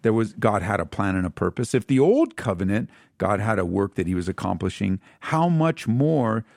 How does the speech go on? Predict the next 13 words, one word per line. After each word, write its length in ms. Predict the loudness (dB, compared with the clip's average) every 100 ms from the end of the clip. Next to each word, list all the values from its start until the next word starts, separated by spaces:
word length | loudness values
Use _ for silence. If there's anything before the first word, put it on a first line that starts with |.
| _
through 200 | 0 2
the 100 | 2
blood 600 | -2 0 2 2 2 -2 -6 -2
of 440 | 0 0 -2 -8
Jesus 580 | -2 2 2 2 -2 -4
Christ? 760 | -8 -2 -2 -2 -6 -14 -20 _ _ _ _ _ _
Um, 440 | -6 -4 -4 -6 -8 _ _ _ _ _ _ _ _ _ _ _ _ -10 -2
in 120 | -2
the 60 |
blood 320 | -2 0 0 0
of 100 | -2
Jesus 420 | -4 -4 -6 -8
Christ, 540 | -6 -4 -4 -10 -20